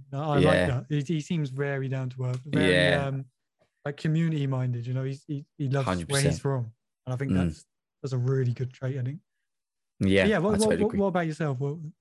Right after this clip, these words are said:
Speaker 1: what are you into?
Speaker 2: Um, at the moment, I've been trailing back a bit,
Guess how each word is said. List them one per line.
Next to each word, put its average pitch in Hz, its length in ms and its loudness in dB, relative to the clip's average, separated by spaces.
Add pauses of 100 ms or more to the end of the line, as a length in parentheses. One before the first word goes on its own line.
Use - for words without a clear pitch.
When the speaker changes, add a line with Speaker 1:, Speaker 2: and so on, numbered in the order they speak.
(280)
Speaker 1:
what 135 140 -6
are 131 40 0
you 131 60 0
into? 127 340 -2 (800)
Speaker 2:
Um, 262 400 8 (3750)
at 226 140 2
the 220 80 2
moment, 131 500 2 (1500)
I've 117 100 -8
been 120 160 -2
trailing 131 500 -2
back 120 260 -6
a - 40 -6
bit, 78 220 -14